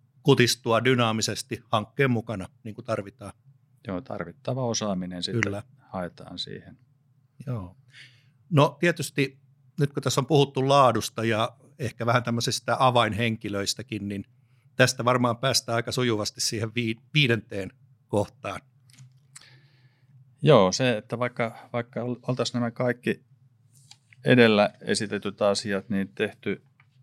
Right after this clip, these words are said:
Speaker 2: viimeisen päälle, mutta sitten jos siellä toteutuksessa, niin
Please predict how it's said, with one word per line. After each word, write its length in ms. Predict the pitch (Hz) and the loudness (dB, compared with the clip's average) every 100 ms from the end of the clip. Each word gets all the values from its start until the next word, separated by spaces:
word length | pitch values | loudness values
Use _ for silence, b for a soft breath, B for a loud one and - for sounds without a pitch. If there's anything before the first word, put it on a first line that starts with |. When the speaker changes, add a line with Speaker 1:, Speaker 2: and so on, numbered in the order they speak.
| _ _ _ _ _ _ _ _ _ _ | _ _ _ _ _ _ _ _ _ _
Speaker 2:
viimeisen 440 | 120 107 101 98 98 | 0 2 0 -4 -6
päälle, 580 | - 107 98 90 87 - _ - | -2 0 0 -2 -10 -14 _ -12
mutta 300 | 98 - 101 | -10 -10 -10
sitten 340 | 110 - - | -12 -12 -8
jos 140 | 98 - | -6 -6
siellä 220 | 104 104 | -6 -4
toteutuksessa, 1080 | 113 117 101 92 87 90 - 90 - 90 90 | -2 -2 -2 -6 -8 -12 -10 -10 -10 -8 -6
niin 280 | 90 90 | -8 -10